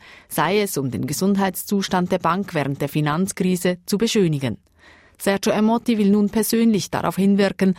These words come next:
dass es bei der U B S nicht mehr zu derart gravierenden Verstößen kommen kann. Er gesteht aber offen ein,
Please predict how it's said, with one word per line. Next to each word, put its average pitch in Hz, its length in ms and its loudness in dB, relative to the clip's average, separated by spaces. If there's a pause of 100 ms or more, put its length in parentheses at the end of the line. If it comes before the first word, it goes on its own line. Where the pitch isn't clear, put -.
(220)
dass - 160 -10
es 139 100 -4
bei 147 140 -2
der 170 160 -4
U 202 100 0
B 208 120 2
S 196 180 0
nicht 226 220 0
mehr 214 120 0
zu 208 140 -2
derart 196 420 0
gravierenden 190 600 2
Verstößen 185 720 0
kommen 143 280 0
kann. - 280 -2 (420)
Er 147 200 0
gesteht 208 400 0
aber 175 280 0
offen 208 320 0
ein, 202 280 2